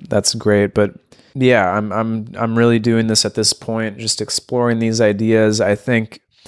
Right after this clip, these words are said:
as I continue down this path and as I build my understanding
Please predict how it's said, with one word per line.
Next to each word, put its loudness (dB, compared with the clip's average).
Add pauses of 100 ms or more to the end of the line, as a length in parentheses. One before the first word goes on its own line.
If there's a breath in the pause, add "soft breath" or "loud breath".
(260 soft breath)
as 4
I 4
continue -2
down 0
this 0
path 2
and -10
as -4
I -2 (800)
build 0
my 0
understanding 0